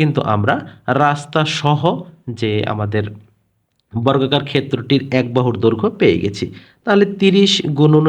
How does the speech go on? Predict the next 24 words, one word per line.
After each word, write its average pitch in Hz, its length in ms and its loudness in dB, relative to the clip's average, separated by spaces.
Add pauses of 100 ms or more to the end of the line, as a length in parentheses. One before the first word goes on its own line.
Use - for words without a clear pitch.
(180)
তিরিশ 135 320 2 (300)
করলে 139 320 2
কত 139 120 -2 (100)
হচ্ছে? 135 280 -2 (260)
নয়শো 120 400 0
হচ্ছে। 131 240 -6 (440)
এটাই 107 240 2
হচ্ছে 104 240 -4
আমাদের 92 220 -4 (140)
ক্ষেত্রফল। - 480 -8 (360)
আশা 175 280 -4
করছি 117 240 -4 (320)
বিষয়টা 110 360 -2 (220)
বুঝতে 120 300 -4
পেরেছেন। - 340 -10 (320)
আমি 110 140 -2 (120)
আবারও 110 220 2 (100)
বলছি, 165 280 0 (500)
ছিয়ানব্বই 156 600 4 (120)
আমাদের 151 200 2 (120)
পরিসীমা 127 420 0
দেয়া 160 240 4
ছিল, 165 140 -2 (520)
বর্গাকার 135 580 2